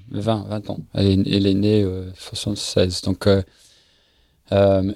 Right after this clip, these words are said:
et, euh, c'était, euh, c'était assez intéressant, c'était un, un bon échange. Et puis, on a vite acheté un, un, on est parti en Bretagne pour, euh, à, à Loch Merica ou à,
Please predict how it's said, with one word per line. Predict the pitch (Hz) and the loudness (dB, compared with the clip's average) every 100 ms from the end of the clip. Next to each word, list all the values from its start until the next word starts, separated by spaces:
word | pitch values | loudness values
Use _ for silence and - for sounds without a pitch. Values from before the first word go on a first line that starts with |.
| - | -2
et, | 107 104 101 | 2 2 4
euh, | 101 98 | 4 2
c'était, | 95 135 - 127 120 | 0 -2 0 4 6
euh, | 107 101 98 95 - _ _ - - | 6 4 0 -8 -16 _ _ -20 -14
c'était | - - 104 | -12 -2 0
assez | 110 139 | 2 0
intéressant, | 127 - - 120 | 0 -4 -8 -8
c'était | 113 - 110 110 107 | -10 -2 2 2 4
un, | 104 113 | 2 2
un | 123 | 2
bon | 127 160 | 2 0
échange. | 165 143 123 | 0 -2 -2
Et | 98 | -4
puis, | 113 | -2
on | 104 | 0
a | 104 | 0
vite | 110 135 127 | 0 0 2
acheté | 120 117 113 - 117 | 4 4 2 0 2
un, | 107 104 101 101 98 101 | 2 0 -2 -4 -8 -12
un, | - 104 101 | -10 -6 -2
on | 101 | 0
est | 101 | -2
parti | 107 - 117 | -2 0 2
en | |
Bretagne | 98 104 107 104 | 2 2 0 -4
pour, | 98 98 95 - - | -4 -8 -8 -10 -10
euh, | 98 95 95 | -6 -6 -6
à, | 95 92 - 95 | -4 -4 -4 -6
à | - | -2
Loch | 113 - | -2 -2
Merica | 104 98 - 110 101 | -2 -2 -2 -2 0
ou | 92 95 | 0 2
à, | 95 92 | 2 0